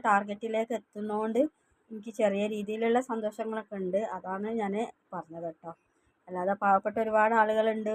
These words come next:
ഒരു കമ്മൽ പോലും ഇടാൻ പറ്റാത്ത, അവരെ വിഷമം മനസ്സിലാക്കാതല്ല പറയുന്നത്. എൻ്റെ ഒരു ആവശ്യം മുന്നിൽ കണ്ടുകൊണ്ടാണ് ഞാൻ പറഞ്ഞത് ട്ടോ. അപ്പോൾ നമുക്ക് ഗോൾഡ് റേറ്റിലേക്ക് പോയാലോ? ഇന്ന് മുപ്പത്, ഏ,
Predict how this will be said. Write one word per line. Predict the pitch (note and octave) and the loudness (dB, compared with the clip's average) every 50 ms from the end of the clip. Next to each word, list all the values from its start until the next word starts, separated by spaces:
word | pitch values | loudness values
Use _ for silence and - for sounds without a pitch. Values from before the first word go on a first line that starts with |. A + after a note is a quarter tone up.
| G#3+ - - | -4 -4 -6
ഒരു | G#3+ A3 | -8 -8
കമ്മൽ | G#3+ - G#3 G#3 G#3 G3+ G#3+ G#3+ | -6 -6 -6 -4 -2 -2 -2 -2
പോലും | A3 G#3+ G#3+ G#3+ | -4 -4 -6 -4
ഇടാൻ | G#3 G#3 G3+ G3+ | -2 0 0 0
പറ്റാത്ത, | G#3 G3+ G3 - F#3+ F#3 F3+ G3 | 0 -4 -4 -4 -6 -6 -4 -4
അവരെ | F#3+ F3+ F3+ F#3+ G3+ | -4 -4 -2 -2 -2
വിഷമം | G#3 G#3 G#3 - - A3 A3 A3 A3+ | -2 -2 -4 -8 -8 -6 -4 -2 0
മനസ്സിലാക്കാതല്ല | G#3+ G#3 G#3 - - G#3+ G3+ G#3 - G#3 G#3 A3 G3+ G3 G3 G#3 | -2 -2 -2 -4 -4 -4 -4 -4 -4 -4 -4 -2 -2 0 -2 -2
പറയുന്നത്. | G3+ G#3 F#3 F3+ F3+ F#3 F#3+ F3+ F#3+ A3 A#3 _ _ _ _ _ _ _ | 0 0 -2 -2 -2 -4 -4 -6 -6 -6 -10 _ _ _ _ _ _ _
എൻ്റെ | F#3+ F#3 G3 G3 G3 A3 A#3 | -8 -6 -6 -4 0 2 4
ഒരു | A#3+ A#3+ A#3+ A#3+ B3 B3 - | 4 4 4 4 4 4 4
ആവശ്യം | G3+ G#3 G#3 G#3+ G#3 G#3 - A#3+ A#3+ | 6 6 6 4 2 -4 -2 -2 -2
മുന്നിൽ | A3 G#3+ G#3 G#3 A3 | -2 -2 -4 -6 -6
കണ്ടുകൊണ്ടാണ് | G#3+ G3+ G#3 G3+ G3+ G3+ G3 G3+ G3 F#3+ F#3 F#3 A3 C4 | -6 -4 -2 -2 -2 -2 -2 -2 -4 -4 -2 -2 0 0
ഞാൻ | B3 G#3 F#3 F3 | 0 0 0 -2
പറഞ്ഞത് | F3 E3+ D#3+ E3+ E3 E3 E3+ E3+ | -6 -8 -8 -8 -12 -12 -12 -12
ട്ടോ. | E3 _ - F3 - - _ _ _ _ _ _ _ _ _ - | -14 _ -12 -12 -12 -12 _ _ _ _ _ _ _ _ _ -8
അപ്പോൾ | G3+ G3 - G#3+ A3 B3 C4 - | -8 -6 -2 0 0 0 0 -4
നമുക്ക് | G3 F#3+ G3+ G3+ - A3+ | -8 -10 -10 -8 -6 -6
ഗോൾഡ് | A3 G#3 G#3+ G#3 G#3 G#3 | 0 4 4 4 6 6
റേറ്റിലേക്ക് | G#3+ G#3 G#3 G#3 A3+ A3+ A3 G#3+ - A#3+ - | 2 2 2 2 -2 -2 -2 -2 -2 -2 2
പോയാലോ? | G3+ G3 G3 G3 F#3+ F#3+ G3 G3+ G3+ - _ _ _ _ _ _ _ | 4 4 4 4 4 0 0 -2 -4 -8 _ _ _ _ _ _ _
ഇന്ന് | A3 A3 A3+ A3+ B3 | 0 2 6 6 6
മുപ്പത്, | B3+ A#3 G3+ F#3 - _ _ - A3+ A3 G#3+ A3+ C4+ E4 D4+ - _ _ - | 6 6 4 2 0 _ _ 6 6 6 10 8 8 6 6 -2 _ _ 2
ഏ, | G3+ | 6